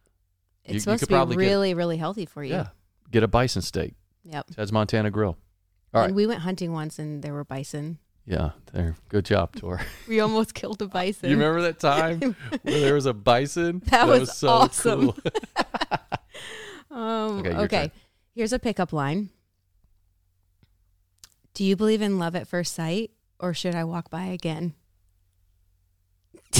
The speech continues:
Speaker 2: Wait. "Do you believe in love at first sight, or should you walk by again? Or should I walk by again?"
Speaker 1: Yeah, didn't I say that?
Speaker 2: Yeah, you did.
Speaker 1: Oh,
Speaker 2: That was
Speaker 1: stupid.
Speaker 2: good. No, no, it was good.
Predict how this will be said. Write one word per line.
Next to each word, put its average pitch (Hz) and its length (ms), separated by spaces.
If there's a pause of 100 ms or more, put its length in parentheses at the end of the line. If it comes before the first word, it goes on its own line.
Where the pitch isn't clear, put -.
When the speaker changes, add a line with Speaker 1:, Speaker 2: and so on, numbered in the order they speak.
(880)
Speaker 2:
Wait. - 280 (1080)
"Do 104 100
you 104 180
believe 107 420
in 127 120
love 117 300
at 110 160
first 113 280
sight, 120 200
or 92 60
should 98 240
you 101 120
walk 98 220
by 101 200
again? 92 360 (460)
Or 143 120
should 135 180
I 120 140
walk 98 260
by 80 160
again?" 71 240
Speaker 1:
Yeah, 233 240
didn't 175 260
I 190 100
say 180 160
that? 202 240
Speaker 2:
Yeah, 85 320
you 110 120
did. 135 260 (920)
Speaker 1:
Oh, 127 200
Speaker 2:
That 92 140
was 160 100
Speaker 1:
stupid. 139 80 (140)
Speaker 2:
good. 202 160
No, 262 240
no, 208 100
it 156 40
was 123 120
good. 139 240